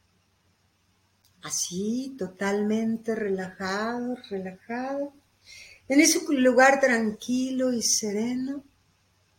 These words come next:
quiero pedirte que con el poder de tu imaginación te ubiques en ese lugar perfecto, tranquilo, pacífico.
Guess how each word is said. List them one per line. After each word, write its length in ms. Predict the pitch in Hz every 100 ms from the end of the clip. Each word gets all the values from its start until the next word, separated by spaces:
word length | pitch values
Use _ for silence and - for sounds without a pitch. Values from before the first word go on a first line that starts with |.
| _ _ _ _
quiero 320 | - 247 262 269
pedirte 640 | 269 247 202 190 - 180
que 140 | 185
con 200 | - 185
el 220 | 180 175
poder 540 | 175 185 185 202 220 214
de 140 | 202
tu 320 | 196 - 185
imaginación 1700 | 190 214 214 196 180 - 185 170 165 - - 202 208 240 247 269 269 - _ _ _ _ _ _ _ _ _ _ _ _ _ _ _ _ _ _ _ _ _ _ _ _ _ _ _ _ _ _ -
te 180 | 214 202
ubiques 680 | 196 190 220 226 - 214 220
en 160 | 202
ese 240 | 208 208 214
lugar 440 | 196 190 196 196
perfecto, 920 | 208 202 196 - 196 190 190 - 190
tranquilo, 1000 | 185 190 175 175 - - 202 202 196 185
pacífico. 1400 | - 190 190 - - - 220 214 - 208 185 _ - 185